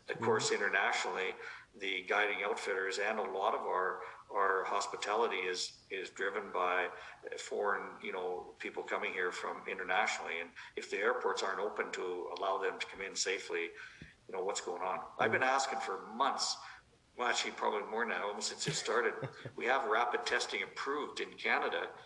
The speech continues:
Speaker 1: from Health Canada. Why does, are they not at the border crossing? So when you pull up, you do a rapid test, takes twenty minutes. I think it's even down to, like, ten minutes. Or
Speaker 2: Wow.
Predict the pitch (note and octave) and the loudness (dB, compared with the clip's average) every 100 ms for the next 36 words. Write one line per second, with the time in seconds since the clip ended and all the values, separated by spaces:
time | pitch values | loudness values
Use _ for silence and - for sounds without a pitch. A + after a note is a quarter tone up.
0 | - - G2+ G#2+ B2 B2+ G#2 F#2+ F#2+ G#2 | -20 -4 -2 2 2 2 0 -2 0 -2
1 | G2 A#2 C3+ C#3 C3 - G2+ F2+ - - | 2 4 4 4 0 -2 -6 -6 -10 -12
2 | - - - - - A2 G#2 F#2+ A#2+ B2+ | -20 -20 -20 -10 0 2 2 4 4 4
3 | - - - A2 C3 - G2 F2+ F#2 F2+ | 2 -2 2 2 2 2 2 2 -2 -4
4 | F#2+ F#2 - A#2+ A#2 C3+ - - A#2 A2 | -4 -4 0 4 4 2 -2 -6 -2 -2
5 | - A2 B2 B2+ B2 A#2+ B2 A#2+ A#2+ - | 0 2 4 2 0 0 0 0 -2 -4
6 | - - - - - - C#3 C3 B2+ B2 | -8 -14 -16 -16 -8 -2 0 2 2 2
7 | B2+ D#3+ - C3 A2+ - A2 C3 G2+ F#2 | 2 0 -2 -2 -2 2 4 4 0 -2
8 | - - C3 B2+ F#2 - F2+ F2+ F#2 F#2+ | -4 -4 -2 -2 -6 -6 -6 -4 -4 -2
9 | F#2+ | -2